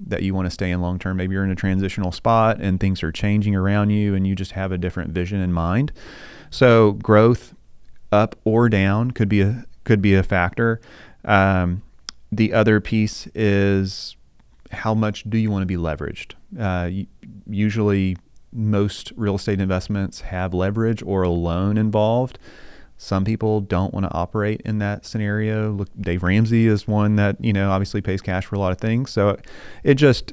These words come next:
that gives you the timeline of when maybe an ownership situation,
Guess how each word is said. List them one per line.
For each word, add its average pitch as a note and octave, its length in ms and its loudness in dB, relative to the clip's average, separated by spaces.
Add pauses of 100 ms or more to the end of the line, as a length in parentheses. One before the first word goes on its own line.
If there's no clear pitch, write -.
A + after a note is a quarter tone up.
(100)
that A#2 240 4
gives B2 200 6
you A2+ 80 6
the G2 120 4
timeline G#2 680 2
of G#2 160 -2
when G2 400 2
maybe G2 260 2
an F2+ 140 -2
ownership G#2 640 0 (480)
situation, F#2+ 880 -2